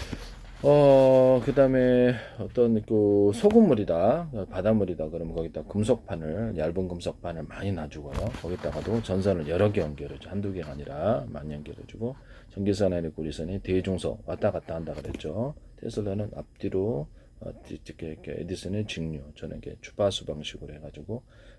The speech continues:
모든 만물은 서로 평균하고자 한다는 원리를 따라서 서로 두께가 틀린 구리선들을 이렇게 배치를 해놓으면 평균하고자 해서 왔다 갔다 갔다 이런다는 거죠.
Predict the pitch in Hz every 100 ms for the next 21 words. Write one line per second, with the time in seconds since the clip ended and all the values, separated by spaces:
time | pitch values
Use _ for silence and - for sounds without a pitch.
0 | - 95 131 151 113 87 82 80 76 82
1 | - 156 175 165 131 107 92 78 76 76
2 | 76 71 80 78 73 - - - - 95
3 | - - - - - 113 113 - 139 127
4 | 113 - - 117 - 92 - 78 - 90
5 | 87 76 - 85 78 78 78 82 76 -
6 | 87 113 - - - - 139 156 135 95
7 | 82 71 76 76 92 139 151 - - -
8 | 73 - - - - - 87 92 78 69
9 | 69 65 73 104